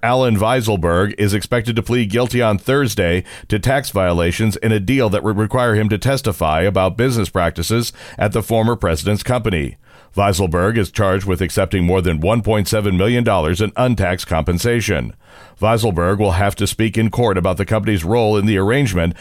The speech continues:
and possibly serve as a witness when the Trump Organization goes on trial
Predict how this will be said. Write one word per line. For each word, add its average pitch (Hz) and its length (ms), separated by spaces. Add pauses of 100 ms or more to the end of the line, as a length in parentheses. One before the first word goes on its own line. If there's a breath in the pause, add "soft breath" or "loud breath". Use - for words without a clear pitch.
(160 loud breath)
and 101 160
possibly 107 340
serve 107 220
as 95 100
a 107 80
witness 101 460
when 98 100
the 98 100
Trump 123 300
Organization 120 680
goes 104 240
on 135 160
trial 98 500